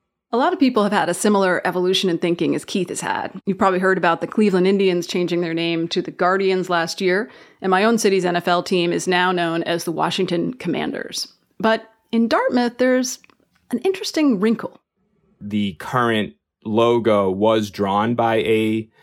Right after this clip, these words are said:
Speaker 2: Native American student back in the seventies, and he still lives in town, actually.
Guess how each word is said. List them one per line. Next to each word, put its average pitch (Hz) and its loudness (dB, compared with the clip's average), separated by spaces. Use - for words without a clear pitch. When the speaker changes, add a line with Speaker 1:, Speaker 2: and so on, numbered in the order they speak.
Speaker 2:
Native 113 2
American 107 0
student 117 -2
back 104 -2
in 101 0
the 98 -2
seventies, 120 -2
and 104 -2
he 123 0
still 113 0
lives 107 0
in 101 0
town, 101 -4
actually. 147 -2